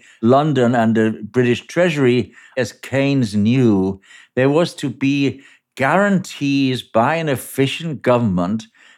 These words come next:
that you would pay back on the loans which had been floated, whether it was in Rhodesia or elsewhere. The City of London was willing to fund financially across the globe.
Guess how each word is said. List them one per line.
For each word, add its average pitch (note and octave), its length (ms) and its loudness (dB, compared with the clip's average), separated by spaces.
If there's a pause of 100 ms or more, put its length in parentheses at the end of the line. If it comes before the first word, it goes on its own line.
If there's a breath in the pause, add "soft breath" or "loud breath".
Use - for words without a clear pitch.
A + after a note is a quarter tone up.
that C3 180 0
you C#3+ 160 -2
would D#3+ 420 0
pay E3 300 0
back B2 800 -2 (400)
on C#3+ 200 0
the C#3 120 2
loans E3 680 2
which C#3 240 -6
had B2+ 180 -2
been B2+ 180 2
floated, B2 600 0
whether C3 240 0
it C#3+ 80 0
was B2+ 180 0
in B2+ 160 0
Rhodesia D3 800 0 (320 soft breath)
or C3 160 4
elsewhere. A2 680 -2 (400 soft breath)
The A#2 80 -2
City G3+ 340 -2
of E3 120 0
London C3+ 560 0
was E3 180 0
willing D3 280 0
to A#2+ 140 -2
fund D3 640 -2
financially C3+ 640 -2
across A#2+ 400 -4
the A2 100 -4
globe. A2+ 480 0